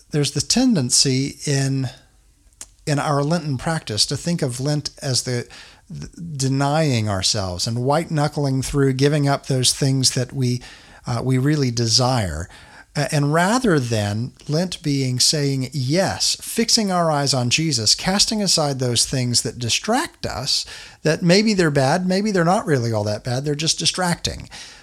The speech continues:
So casting aside the things that distract us and looking to Christ, fixing our eyes on Christ, focusing on Christ, and saying yes to all that he has to offer. So right now, let's go back and listen to that interview from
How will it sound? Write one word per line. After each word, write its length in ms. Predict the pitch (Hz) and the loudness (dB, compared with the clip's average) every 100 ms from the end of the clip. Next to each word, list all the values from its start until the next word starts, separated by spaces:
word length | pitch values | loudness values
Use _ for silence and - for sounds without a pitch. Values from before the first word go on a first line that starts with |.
| - | -4
So 180 | 160 | -4
casting 500 | 151 - 202 - 226 | 0 0 2 2 0
aside 320 | 214 - 170 156 | 2 2 2 0
the 80 | |
things 300 | 143 151 147 | -2 -2 -2
that 100 | 147 | -2
distract 480 | 139 135 - 135 127 | -2 -2 -2 -4 -4
us 220 | 110 107 | -4 -4
and 260 | - 139 120 | -4 -4 -6
looking 720 | 123 151 190 202 214 208 208 - _ - | -4 0 0 0 -2 -2 -4 -10 _ -8
to 100 | 170 | -6
Christ, 460 | - 104 78 - | -6 -6 -6 -6
fixing 500 | - - 233 - 220 | -6 -6 -2 0 0
our 220 | 180 151 | 0 0
eyes 220 | 143 131 139 | 0 0 -2
on 120 | 135 | -4
Christ, 360 | - 98 - | -6 -6 -4
focusing 580 | - 185 196 208 - 120 | -4 -4 -4 -2 -2 -2
on 200 | 101 95 | -4 -6
Christ, 460 | 87 - - 80 - - - - - _ | -8 -10 -6 -4 -4 -8 -20 -20 -20 _
and 280 | 156 147 151 | -2 0 2
saying 540 | - 170 190 180 160 | 4 4 4 2 2
yes 680 | 147 151 208 143 127 - - - | 0 2 2 2 0 0 -2 -6
to 100 | - | -8
all 320 | 151 151 156 | -6 0 0
that 140 | 151 139 | 0 -2
he 220 | - 151 | -4 -2
has 280 | 135 127 123 | -2 -2 -2
to 100 | - | -4
offer. 400 | - 135 - - - _ _ _ _ _ _ _ - | -6 -8 -8 -12 -18 _ _ _ _ _ _ _ -8
So 140 | - 160 | 0 2
right 200 | 180 190 | 2 4
now, 180 | 165 | 2
let's 180 | 147 170 | 4 2
go 140 | - 165 | 0 2
back 260 | 143 143 | 2 2
and 80 | 127 | 0
listen 260 | 135 - 143 | 2 2 2
to 60 | 123 | 2
that 280 | 120 120 151 | 0 0 0
interview 400 | 147 113 104 120 - - - | 0 2 0 -2 -6 -18 -12
from 220 | - 139 | -4 -2